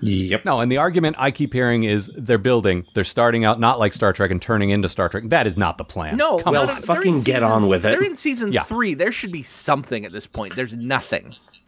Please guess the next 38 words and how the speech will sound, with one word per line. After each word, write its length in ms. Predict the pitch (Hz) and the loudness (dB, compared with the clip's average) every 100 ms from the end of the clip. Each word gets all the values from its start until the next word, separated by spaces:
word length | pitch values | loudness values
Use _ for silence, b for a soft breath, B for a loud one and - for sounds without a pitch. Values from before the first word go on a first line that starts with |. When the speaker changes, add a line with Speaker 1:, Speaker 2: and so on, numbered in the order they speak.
| - - | -16 -6
Speaker 2:
Yeah, 100 | - - | -6 -6
Speaker 1:
And 160 | - 175 | -4 -2
Speaker 2:
we're 100 | 170 | 0
Speaker 1:
I've 180 | 220 233 | 0 0
been 120 | 185 | 0
Speaker 2:
over 140 | 170 | 0
fifty 460 | 147 - 175 170 156 | -2 -2 -2 0 0
episodes 520 | 143 139 147 127 107 | 0 0 0 0 0
deep, 260 | 135 117 156 | 2 2 2
Speaker 1:
Yeah. 120 | 131 | 2
Speaker 2:
and 180 | 113 107 | 2 0
he's 160 | 127 123 | 0 0
acting 380 | 120 131 113 | 0 2 2
more 480 | 107 113 113 110 107 113 | 2 4 4 4 0 0
like 360 | 107 101 98 - | 2 2 0 -6
a 140 | 101 | -4
war 260 | 98 107 117 | -2 0 0
criminal 380 | - 110 95 87 | 0 0 0 -2
than 120 | 87 | -4
ever. 260 | 82 69 - | -8 -12 -14
Speaker 3:
Yeah. 200 | 151 139 B B B - | -4 -4 B B B 0
Speaker 1:
And 180 | 170 | 2
I've 160 | - 185 | 4 2
still 200 | - 185 | 2 2
been 160 | 175 131 | 4 4
hearing 220 | 123 104 | 4 4
people 220 | 117 107 | 2 0
tell 180 | - 104 | 2 4
me 80 | 98 | 4
that 160 | - | 0
season 340 | - 101 98 90 | -2 -2 -2 -4
three 200 | 113 95 | 0 0
is 120 | 90 | 2
good, 220 | 104 - | 0 0
and 120 | 107 127 | -2 0
they're 100 | 180 | 2
just 200 | 156 - | 0 0
liars. 500 | 90 85 90 98 | 0 0 0 -4